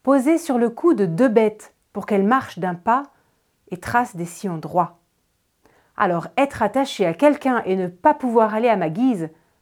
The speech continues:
non merci. Et comment un joug peut-il être doux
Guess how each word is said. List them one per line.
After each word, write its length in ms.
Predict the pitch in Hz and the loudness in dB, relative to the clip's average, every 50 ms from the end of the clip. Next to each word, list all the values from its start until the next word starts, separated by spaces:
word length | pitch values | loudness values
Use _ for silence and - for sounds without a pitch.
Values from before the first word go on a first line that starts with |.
| _ - | _ -6
non 220 | 165 196 240 269 | 0 2 2 2
merci. 400 | 262 233 104 - - - 135 - _ _ _ _ _ _ _ _ _ _ _ _ _ _ _ _ _ _ _ _ _ _ _ _ - | 2 2 -2 -4 -10 -12 -14 -14 _ _ _ _ _ _ _ _ _ _ _ _ _ _ _ _ _ _ _ _ _ _ _ _ -6
Et 160 | - 240 233 | -4 -4 -2
comment 400 | - - 359 381 403 370 302 - - | 0 0 0 2 2 2 0 0 -2
un 140 | 180 180 185 | -6 -6 -6
joug 360 | 175 165 214 277 330 359 359 - _ _ _ | -6 -4 -2 -2 -2 -2 -4 -8 _ _ _
peut-il 320 | - 302 311 311 - 392 320 | -4 -4 -2 0 2 2 4
être 320 | 262 220 - - - 190 | 2 2 -2 -6 -8 -6
doux 400 | 175 147 160 226 269 302 294 - | -6 -2 0 0 0 0 0 -4